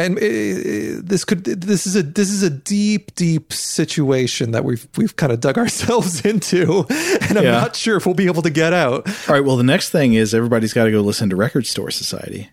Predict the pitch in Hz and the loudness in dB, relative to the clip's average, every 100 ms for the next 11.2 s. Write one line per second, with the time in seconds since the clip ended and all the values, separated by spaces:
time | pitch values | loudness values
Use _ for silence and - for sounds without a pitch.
0 | - 160 143 165 226 - 226 196 233 220 | 2 2 2 2 2 4 2 2 2 4
1 | 208 180 151 127 - 143 156 131 - 131 | 4 4 4 2 0 0 2 0 0 0
2 | 120 113 - 127 113 104 - 87 80 101 | 0 0 0 2 4 2 -2 -6 -4 -4
3 | - 117 120 113 113 110 113 - 117 113 | -2 0 0 2 4 4 2 0 0 2
4 | 110 104 107 _ 120 113 113 110 117 113 | 2 0 -4 _ -8 -6 -6 -4 -2 0
5 | 135 131 - - - - - 220 208 - | 0 -2 -6 -20 -20 -8 -2 2 2 0
6 | 202 165 - 151 151 143 151 - - - | -2 -2 0 2 2 -2 -4 -6 -2 0
7 | 226 - 147 131 135 123 143 127 135 123 | -2 -2 0 0 0 0 0 2 0 0
8 | 117 117 143 165 - - - - - - | 0 0 0 0 -2 -4 -6 -8 -8 -2
9 | 127 120 117 147 151 131 - 139 139 123 | 0 0 0 0 0 -2 -2 -2 0 -2
10 | 123 117 - 113 113 120 - 120 107 131 | -2 -4 -2 0 0 -2 -4 -4 -4 -4
11 | 123 - | -4 -4